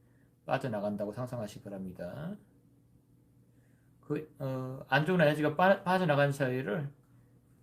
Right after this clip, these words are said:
예, 밝은 빛이, 네, 내면에 밝은 빛이 가득, 어, 채운다고 상상하시기 바랍니다.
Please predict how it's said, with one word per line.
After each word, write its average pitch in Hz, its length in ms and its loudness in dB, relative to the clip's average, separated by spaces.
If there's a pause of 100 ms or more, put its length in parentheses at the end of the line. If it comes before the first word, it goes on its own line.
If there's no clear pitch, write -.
(160)
예, 110 280 -10
밝은 156 400 4
빛이, - 500 -2 (160)
네, - 360 -12 (140)
내면에 131 680 -4 (640)
밝은 127 340 -2
빛이 127 680 -6 (540)
가득, 135 440 0
어, 104 360 -6
채운다고 170 540 4
상상하시기 139 560 -2
바랍니다. 101 480 -8